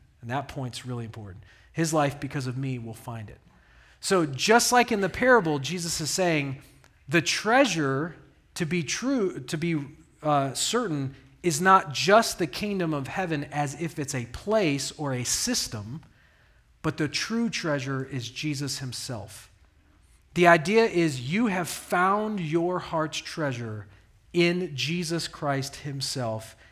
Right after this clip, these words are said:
That's when you truly find life, the idea of life abundance, eternal life. And so,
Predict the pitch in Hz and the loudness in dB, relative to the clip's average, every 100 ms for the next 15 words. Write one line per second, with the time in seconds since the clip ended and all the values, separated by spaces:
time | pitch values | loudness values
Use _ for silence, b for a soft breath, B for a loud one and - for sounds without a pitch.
0 | b b b 117 156 160 180 - 151 147 | b b b -2 6 8 6 2 -2 -2
1 | 139 135 135 - 170 147 131 120 - 131 | -4 -6 -6 -10 -6 -6 -4 -6 -8 -8
2 | 123 117 110 101 - 113 113 113 101 95 | -6 -8 -10 -14 -16 -12 -6 -6 -6 -10
3 | - - _ 131 123 131 117 127 131 139 | -16 -20 _ -6 -4 -4 -4 -2 -2 -2
4 | 117 120 110 - 117 - 156 131 113 98 | -8 -8 -8 -12 -12 -12 -10 -10 -10 -12
5 | - - - B B B B B B B | -14 -18 -20 B B B B B B B
6 | 143 - 160 143 | -2 2 2 2